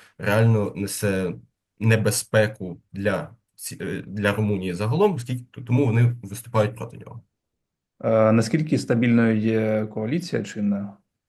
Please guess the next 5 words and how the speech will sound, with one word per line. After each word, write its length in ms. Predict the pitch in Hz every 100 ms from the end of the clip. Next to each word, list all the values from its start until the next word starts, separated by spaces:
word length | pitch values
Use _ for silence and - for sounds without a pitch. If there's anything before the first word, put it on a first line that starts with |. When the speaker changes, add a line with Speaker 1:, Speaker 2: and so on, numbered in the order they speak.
| _ _ _
Speaker 2:
проєвропейська 720 | - 107 107 104 104 101 -
та 400 | 101 104 98 101 101 - _ _ -
цілком 340 | 110 101 104
проукраїнська? 800 | 101 101 104 101 101 - 101 101 - - _ - _ -
Е, 720 | 110 107 104 104 104 101 101